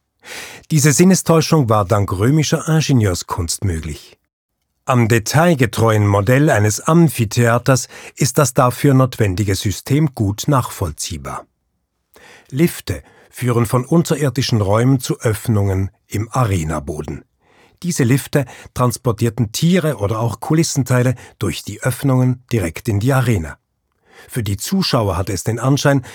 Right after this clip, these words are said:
als ob die Tiere wie von Geisterhand plötzlich in der Arena standen. Zu sehen sind auch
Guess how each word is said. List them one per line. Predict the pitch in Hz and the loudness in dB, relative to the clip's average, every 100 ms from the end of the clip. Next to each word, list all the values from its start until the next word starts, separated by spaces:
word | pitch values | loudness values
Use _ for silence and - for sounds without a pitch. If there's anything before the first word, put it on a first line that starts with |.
| - - | -18 -8
als | - 127 | -4 -2
ob | 156 143 | -2 -2
die | 156 135 | -2 -4
Tiere | - 151 127 | 0 0 2
wie | 113 | 0
von | 104 113 101 | 0 -2 0
Geisterhand | 131 143 - 156 135 139 - | 0 0 0 0 0 -2 0
plötzlich | 120 107 - 113 - | 0 0 -4 -6 -4
in | 123 | -4
der | 143 | -2
Arena | 147 135 156 123 | -2 0 0 0
standen. | - 107 87 - 78 _ _ _ _ _ _ _ _ | -2 -4 -4 -8 -12 _ _ _ _ _ _ _ _
Zu | - 110 | -10 -4
sehen | 135 147 165 - - - | 0 0 -2 -8 -20 -8
sind | 156 135 | -4 0
auch | 135 - | 0 -2